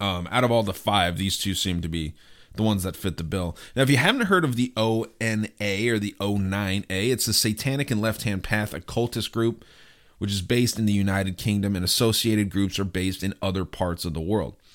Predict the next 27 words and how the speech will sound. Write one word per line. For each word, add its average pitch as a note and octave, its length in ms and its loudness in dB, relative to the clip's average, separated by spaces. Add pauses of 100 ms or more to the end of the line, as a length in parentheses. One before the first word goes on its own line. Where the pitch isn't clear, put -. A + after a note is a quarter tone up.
(300)
Claiming C3+ 280 4
to C#3 80 8
have A#2+ 120 4
been B2+ 140 4
established A#2+ 720 0
in A2 120 -2
the G2 80 2
nineteen G#2 440 0
sixties, C#3+ 600 0
it F#2 60 -4
rose G#2+ 220 2
to - 80 -8
public B2+ 400 -2
recognition G#2+ 540 0
in F#2+ 120 0
the F2 120 -6 (100)
early A#2+ 280 2
nineteen G2+ 520 -2
eighties, F2 500 -4 (340)
attracting A#2 460 0
attention G#2+ 400 -2
for G2+ 160 -2
its F#2+ 160 -2
neo-Nazi G#2+ 640 0
ideology F2+ 600 -2
and E2+ 160 -8
activism. E2+ 640 -6